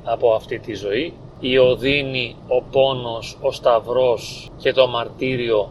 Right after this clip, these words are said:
συνυφαίνονται με τον εαυτό μας το βάθος και την πραγματικότητα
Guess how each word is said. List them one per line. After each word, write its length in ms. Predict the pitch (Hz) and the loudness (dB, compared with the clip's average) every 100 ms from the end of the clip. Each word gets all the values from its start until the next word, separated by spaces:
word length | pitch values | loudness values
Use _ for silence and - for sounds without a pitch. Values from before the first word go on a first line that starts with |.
| - | -8
συνυφαίνονται 1300 | - - 143 135 131 - 180 180 156 131 110 107 - - - 123 | -12 -6 -4 -4 -6 -2 0 0 0 0 6 6 6 0 -12 -6
με 100 | 127 | -2
τον 200 | 131 120 | -2 -2
εαυτό 480 | 113 104 - 131 | -6 -6 4 4
μας 340 | 123 117 107 - | 4 -4 -8 0
το 140 | 120 104 | 2 4
βάθος 480 | 117 117 - 110 | 4 2 0 -2
και 120 | - 110 | -2 -6
την 120 | 107 | 0
πραγματικότητα 1000 | 104 101 101 98 98 123 131 - 170 180 | 0 2 -4 -6 0 2 2 0 -6 -6